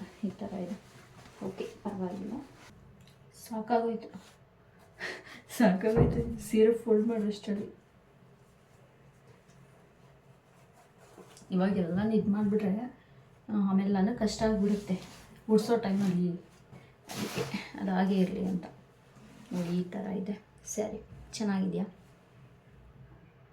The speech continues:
ಮತ್ತು ಇದ್ರ ಕಾಸ್ಟ್ ಎಷ್ಟಾಯಿತು ಅಂತ ಹೇಳಿದ್ರೆ, ಆ,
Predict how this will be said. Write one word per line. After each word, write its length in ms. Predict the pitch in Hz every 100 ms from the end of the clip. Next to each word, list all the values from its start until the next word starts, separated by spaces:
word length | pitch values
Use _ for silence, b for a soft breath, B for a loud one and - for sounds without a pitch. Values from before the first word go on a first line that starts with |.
| - - - - - - - - - - - - - - - - - - - - - - - - - - - 220
ಮತ್ತು 160 | 202
ಇದ್ರ 180 | 233 240
ಕಾಸ್ಟ್ 680 | - 220 214 247 - - 202
ಎಷ್ಟಾಯಿತು 540 | - - 180 175 170
ಅಂತ 240 | 170 170
ಹೇಳಿದ್ರೆ, 640 | - 185 175 175 190 294 - - - - - - - - - 180 - - - - - B B B - - - -
ಆ, 220 | 196